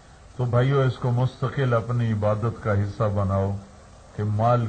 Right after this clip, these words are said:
کی زکوٰۃ۔ یہ زمیندار لوگ سیاست پہ پیسہ خرچ کرتے ہیں، گاڑیاں بدلنے پہ پیسہ خرچ کرتے ہیں، ہتھیاروں پہ خرچ کرتے ہیں، باڈی گارڈوں پر پیسہ خرچ کرتے ہیں، لیکن اللہ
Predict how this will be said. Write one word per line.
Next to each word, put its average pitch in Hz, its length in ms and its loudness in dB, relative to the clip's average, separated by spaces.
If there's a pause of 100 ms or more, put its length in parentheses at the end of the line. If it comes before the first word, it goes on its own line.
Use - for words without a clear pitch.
کی 135 80 -4
زکوٰۃ۔ 92 540 -4 (300)
یہ 120 260 -4 (760)
زمیندار 113 460 2
لوگ 113 400 -2 (120)
سیاست 117 460 -2
پہ 117 140 -2
پیسہ 107 280 -2 (120)
خرچ 107 140 -4 (120)
کرتے 101 320 -6
ہیں، 101 180 -2 (100)
گاڑیاں 113 360 0
بدلنے 107 460 -2 (100)
پہ 107 60 -4 (140)
پیسہ 101 260 -4 (140)
خرچ 92 260 -6
کرتے 95 300 -4
ہیں، 92 200 0 (800)
ہتھیاروں 107 640 2
پہ 120 60 -2 (140)
خرچ 107 200 -2 (100)
کرتے 101 340 -4
ہیں، 101 100 0
باڈی 113 440 -2
گارڈوں 123 300 0 (100)
پر 120 140 -4
پیسہ 113 300 -4 (120)
خرچ 113 240 -4
کرتے 101 320 -4
ہیں، 104 180 -4 (880)
لیکن 123 80 -4
اللہ 123 260 2